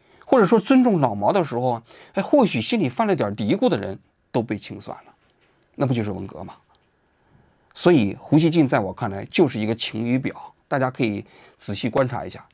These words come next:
万一哪一天胡锡进被清算了啊，其实也就意味着中国第二版的M二点零版的这个文化大革命可能要正式开始了。嗯，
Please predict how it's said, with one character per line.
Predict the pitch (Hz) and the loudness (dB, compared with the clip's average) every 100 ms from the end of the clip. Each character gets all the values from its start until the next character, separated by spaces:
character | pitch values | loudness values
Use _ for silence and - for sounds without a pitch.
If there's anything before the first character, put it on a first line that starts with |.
| _ _ | _ _
万 | - 247 202 | 2 4 4
一 | 156 170 | 4 4
哪 | 143 - | 4 0
一 | |
天 | 107 113 | -4 -4
胡 | 113 117 | -2 -4
锡 | 123 | -2
进 | 120 113 | -2 -2
被 | 107 | -4
清 | - | -6
算 | 120 147 85 | 0 0 0
了 | - | -2
啊， | 127 135 - _ _ _ _ _ _ _ | 0 0 -2 _ _ _ _ _ _ _
其 | - 107 | -8 -2
实 | 113 | 0
也 | 101 | 0
就 | 92 | 0
意 | 101 113 | -2 -2
味 | 104 | -2
着 | 95 90 - | -6 -10 -8
中 | 117 117 | -4 -2
国 | 107 95 - | 0 -2 -2
第 | 123 | 0
二 | 117 | 0
版 | 98 - 73 | -2 -8 -12
的 | 64 - _ _ _ | -18 -20 _ _ _
M | 117 123 - | 2 2 4
二 | 143 | 2
点 | 110 95 | 2 -2
零 | 95 123 | -4 -4
版 | 113 - | -4 -6
的 | 92 - _ _ _ | -16 -18 _ _ _
这 | - | -6
个 | 98 | -4
文 | 101 98 | -4 -4
化 | 107 | -4
大 | 98 | -6
革 | 98 | -6
命 | 98 95 | -10 -10
可 | - | -12
能 | 95 | -10
要 | 92 | -10
正 | - 98 | -8 -10
式 | - | -12
开 | - - | -14 -14
始 | - - | -14 -16
了。 | - _ _ - 73 - _ _ _ _ - _ _ _ _ _ _ - - - - - - - - - - - - - - _ - | -20 _ _ -12 -12 -12 _ _ _ _ -20 _ _ _ _ _ _ -20 -20 -20 -20 -20 -20 -20 -20 -20 -20 -20 -20 -20 -20 _ 2
嗯， | 139 123 107 | 4 4 2